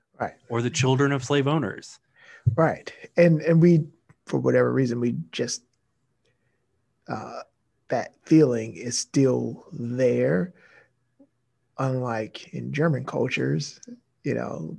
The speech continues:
Speaker 1: they, they, they understand that this is something that is not tolerated. But for us, without the symbols or the statues, is something that still is tolerated underneath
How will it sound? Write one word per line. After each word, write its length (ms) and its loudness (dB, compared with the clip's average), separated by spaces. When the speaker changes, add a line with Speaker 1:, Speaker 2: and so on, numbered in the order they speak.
Speaker 1:
they, 340 -2
they, 500 -10
they 160 -4
understand 560 -6
that 140 -8
this 180 -14
is 300 -12
something 300 -10
that 180 -8
is 180 -14
not 200 -8
tolerated. 680 -6
But 200 -8
for 160 -10
us, 340 -4
without 320 -2
the 100 -10
symbols 680 -6
or 220 -8
the 80 -10
statues, 840 -6
is 160 -6
something 320 -6
that 300 -10
still 500 -4
is 220 -8
tolerated 760 -6
underneath 560 -6